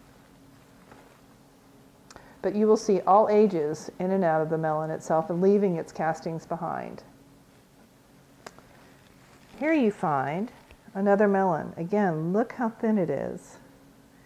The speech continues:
And check out that worm just eating the sides and breaking it down even further. It's really pri-,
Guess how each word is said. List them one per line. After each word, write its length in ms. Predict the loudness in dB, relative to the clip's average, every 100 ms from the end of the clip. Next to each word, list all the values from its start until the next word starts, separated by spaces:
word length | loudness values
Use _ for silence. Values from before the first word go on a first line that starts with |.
| -20 -20 -20 _ _ _ _ _ _ _ -18
And 160 | -16 -12
check 260 | -10 -6
out 180 | -6 -6
that 160 | -6 -4
worm 400 | -4 -4 -6 -10
just 240 | -12 -12 -14 -6
eating 280 | -4 -2 -2
the 80 |
sides 380 | -4 -6 -6 -6
and 200 | -8 -8 -2
breaking 320 | -2 -2 -4
it 140 | -2
down 260 | -2 -2 -4
even 260 | -6 -8
further. 460 | -8 -4 -4 -4 -8 -12 -20 -20 -20 -20 -20 _ -20 -20 -20 -20 -20 -20 -20 _ -20 -20 -20 -20
It's 120 | -2
really 200 | 6 6
pri-, 240 | 6 4